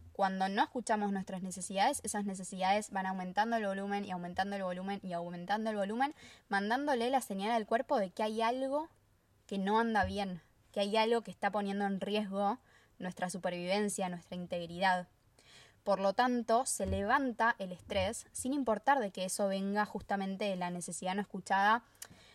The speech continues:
o, o si es algo externo. Cuando no escuchamos nuestra necesidad, aumenta nuestra ansiedad. Y biológicamente, ansiedad es estrés, es un síntoma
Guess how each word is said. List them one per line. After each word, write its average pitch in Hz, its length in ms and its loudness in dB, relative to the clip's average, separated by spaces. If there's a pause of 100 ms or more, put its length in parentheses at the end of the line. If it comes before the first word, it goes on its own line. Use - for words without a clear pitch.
(140)
o, 190 240 4
o 202 140 0
si 196 240 -6 (120)
es 196 200 -2
algo 208 500 4
externo. 185 640 -2
Cuando 190 340 0
no 247 280 2
escuchamos 220 460 -2
nuestra 190 340 -6
necesidad, 190 600 -2
aumenta 208 920 -2
nuestra 185 600 -4
ansiedad. 180 600 -2
Y 185 100 -10
biológicamente, 220 1000 -2
ansiedad 190 640 -2 (540)
es 196 140 -6
estrés, 190 360 -4
es 185 100 -6
un 196 140 -2
síntoma 202 680 0